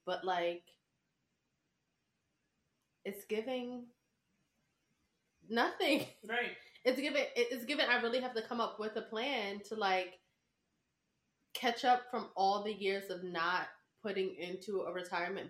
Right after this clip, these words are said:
Speaker 1: because I just, I was young. I didn't have to think about it. And I was like, "Yeah, I know people are doing that. You're, you wanna save to, like,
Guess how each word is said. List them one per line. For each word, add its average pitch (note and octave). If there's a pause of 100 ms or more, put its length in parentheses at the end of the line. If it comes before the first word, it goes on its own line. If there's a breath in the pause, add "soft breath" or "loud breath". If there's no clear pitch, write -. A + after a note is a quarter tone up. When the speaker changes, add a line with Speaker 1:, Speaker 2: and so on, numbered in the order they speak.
(120)
Speaker 1:
because F3+
I E3+
just, E3+ (880)
I F#3
was F#3+
young. A#3
I F#3+
didn't F#3
have F#3
to F#3
think G#3+
about G3
it. F3+
And F3+
I F3
was F3
like, F3+
"Yeah, G#3
I G#3+
know G#3
people G3
are F3
doing F3+
that. F3
You're, F3
you F#3+
wanna F#3+
save F3+
to, F#3+
like, F3